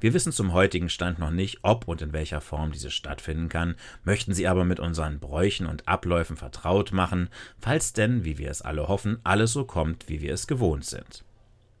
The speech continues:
In einer weiteren Folge werde ich Ihnen etwas dazu erzählen,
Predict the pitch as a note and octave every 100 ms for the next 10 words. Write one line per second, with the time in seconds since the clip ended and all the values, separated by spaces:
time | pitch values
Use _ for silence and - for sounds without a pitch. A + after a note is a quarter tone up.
0 | _ - - _ - - _ _ - F2+
1 | E2+ D2 C#2 D#2 F#2 G2 G#2 G2+ G2+ A#2
2 | C#3 F#2 F#2+ G2+ - A2 A#2 A#2+ A2+ B2+
3 | - A#2+ A#2 - F#2 F#2 A2+